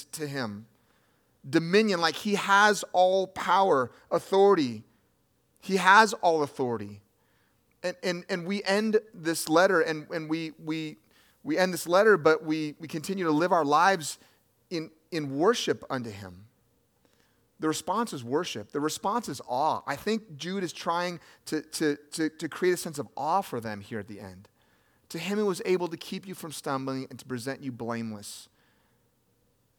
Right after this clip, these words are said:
To him be glory and majesty and dominion and authority before all time now and forevermore." And so tonight,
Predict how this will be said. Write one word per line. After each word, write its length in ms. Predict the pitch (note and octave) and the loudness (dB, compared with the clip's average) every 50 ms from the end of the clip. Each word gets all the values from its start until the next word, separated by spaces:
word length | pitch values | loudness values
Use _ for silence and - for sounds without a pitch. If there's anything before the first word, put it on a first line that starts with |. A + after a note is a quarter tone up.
| _ _ _ _ _ _ _ _ _ _ _ _ _ _ _ _ _ - | _ _ _ _ _ _ _ _ _ _ _ _ _ _ _ _ _ -14
To 80 | A#2+ | -12
him 160 | B2 D3 D3 C#3 | -10 -10 -6 -6
be 80 | C3+ A#2 | -6 -6
glory 440 | A#2 A#2 A#2+ A#2+ A#2+ A#2+ A#2+ A#2 | -4 -6 -4 -2 -2 -2 -2 -4
and 120 | G#2 G#2+ G#2+ | -6 -6 -8
majesty 480 | G#2+ G#2+ A2 G#2 G2+ - - A2 G#2+ | -6 -8 -8 -10 -12 -14 -12 -12 -12
and 80 | G#2+ G#2+ | -12 -12
dominion 460 | A2 G#2+ G#2 G#2 G#2 G#2 G2+ G2+ G2+ G#2 | -12 -12 -10 -10 -10 -10 -12 -14 -14 -14
and 80 | A#2+ A2 | -16 -16
authority 380 | G2+ _ - G#2+ G#2 G2+ G2+ | -16 _ -10 -10 -8 -8 -10
before 260 | F#2+ G#2 G2 - - | -12 -14 -16 -16 -14
all 160 | - A#2 G#2 G#2 | -12 -12 -12 -12
time 320 | - - G2+ F#2+ G2 F#2+ | -14 -14 -12 -12 -12 -14
now 280 | F#2+ F#2+ F#2+ F#2+ F#2 - _ _ _ _ _ _ _ _ | -14 -16 -16 -18 -20 -20 _ _ _ _ _ _ _ _
and 80 | G2+ G2+ | -20 -16
forevermore." 560 | - A2 G#2+ G2 G2+ G2 F#2+ G2 F#2+ G2 G2+ | -10 -10 -10 -10 -10 -12 -14 -14 -16 -16 -16
And 100 | G2+ G#2 | -16 -16
so 180 | - - A2+ G#2+ | -12 -10 -10 -10
tonight, 440 | - - A#2+ A#2+ A#2+ A#2+ A#2+ B2+ | -10 -12 -10 -8 -6 -6 -8 -10